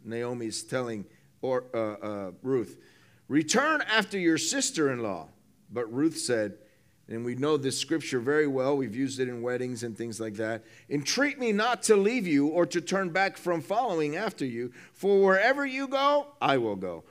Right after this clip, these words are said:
Wherever you lodge, I will lodge. Your people shall be my people. Your God," not gods, 'cause she was a Moabite woman. She knew there was only one God at this point. Naomi had, had discipled her.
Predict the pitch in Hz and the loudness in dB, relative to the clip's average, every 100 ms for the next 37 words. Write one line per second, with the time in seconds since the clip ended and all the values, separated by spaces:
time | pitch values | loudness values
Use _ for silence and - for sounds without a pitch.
0 | - 170 208 262 277 269 277 262 269 269 | -2 2 6 6 6 2 0 2 4 2
1 | 208 - 175 170 135 120 113 101 101 113 | -2 0 4 6 6 2 0 -2 -4 0
2 | 165 277 - 277 - 262 - 196 160 151 | 2 2 0 -2 0 0 2 2 4 2
3 | 147 151 147 139 110 101 - - - 131 | 2 0 2 0 -2 -4 -12 -18 -2 4
4 | 523 302 233 226 208 151 147 165 208 190 | 6 6 6 8 10 8 6 2 -2 -2
5 | - _ _ _ 117 139 139 170 147 123 | -10 _ _ _ -10 -10 -4 0 0 0
6 | 120 127 135 143 131 147 240 190 131 117 | -4 -6 -4 -2 -2 -2 -2 0 0 0
7 | 117 131 139 147 170 147 139 139 151 143 | -4 -6 -6 -6 -2 -2 -2 -4 -2 -4
8 | 156 151 185 180 131 180 - 123 120 107 | -4 -2 -2 -2 -4 -8 -6 -6 -8 -10
9 | - - 131 160 202 160 139 143 131 - | -18 -4 0 2 0 -2 -2 -2 -4 -10
10 | - 120 131 123 190 240 277 139 113 98 | -6 -4 -2 -2 0 0 -2 -4 -4 -6